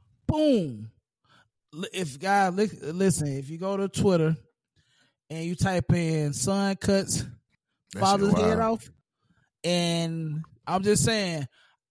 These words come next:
Speaker 1: I know Twitter's a wild place. I did not think I'd be see that video. That shit look like some shit off
Speaker 2: Where
Speaker 1: a
Speaker 2: you
Speaker 1: fucking
Speaker 2: been?
Speaker 1: movie. The nigga, the head got cut off. His name Michael Moan. Moan. M O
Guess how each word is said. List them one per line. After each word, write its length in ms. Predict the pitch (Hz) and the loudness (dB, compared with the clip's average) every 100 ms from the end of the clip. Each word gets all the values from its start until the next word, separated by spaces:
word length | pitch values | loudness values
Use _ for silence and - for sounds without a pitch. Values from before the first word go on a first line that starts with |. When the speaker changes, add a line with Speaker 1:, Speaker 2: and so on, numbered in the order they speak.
| _ - | _ -8
Speaker 1:
I 100 | 247 | -6
know 220 | 320 285 | -2 -4
Twitter's 300 | - 285 214 | -2 -2 0
a 60 | 175 | 0
wild 440 | 202 220 214 214 | 0 2 0 0
place. 360 | 233 226 208 - _ _ _ _ | 0 0 -2 -8 _ _ _ _
I 140 | 196 240 | -4 -4
did 120 | 208 | -4
not 300 | 196 214 208 | -4 -4 -2
think 180 | 208 196 | -4 0
I'd 180 | 196 190 | 2 4
be 120 | 185 | 2
see 100 | - | 2
that 180 | 190 180 | 2 0
video. 560 | 151 196 208 196 185 147 _ _ _ _ - - - - - - | 0 0 2 4 2 -2 _ _ _ _ -6 -6 -6 -20 -12 2
That 260 | 262 381 - | 4 6 4
shit 440 | - 254 226 _ | 0 -2 -2 _
look 200 | 190 190 | -6 -4
like 180 | 202 185 | -2 -2
some 100 | 160 | -2
shit 240 | - 240 | -2 -2
off 140 | - 196 | 2 4
Speaker 2:
Where 120 | 440 | 2
Speaker 1:
a 40 | |
Speaker 2:
you 100 | 415 370 | 2 0
Speaker 1:
fucking 200 | - 285 | 2 2
Speaker 2:
been? 180 | 226 | 4
Speaker 1:
movie. 300 | 185 139 131 113 - _ _ _ _ _ _ _ _ _ _ _ _ | 4 4 0 -4 -10 _ _ _ _ _ _ _ _ _ _ _ _
The 100 | 160 | -8
nigga, 440 | 175 262 269 247 202 | -6 -6 0 0 2
the 80 | 190 | 2
head 300 | 233 247 214 | 4 4 2
got 100 | - | -2
cut 120 | 208 | 0
off. 120 | 190 | 0
His 80 | 214 | 0
name 320 | 208 180 165 | -2 -4 -4
Michael 360 | 180 208 202 190 | 0 0 0 -2
Moan. 540 | 185 190 160 135 123 - _ | 0 -2 -2 -4 -6 -8 _
Moan. 440 | 147 190 151 127 - - | 0 2 0 -2 -8 -4
M 220 | 196 208 | -2 0
O 460 | 160 196 190 180 | 2 2 4 2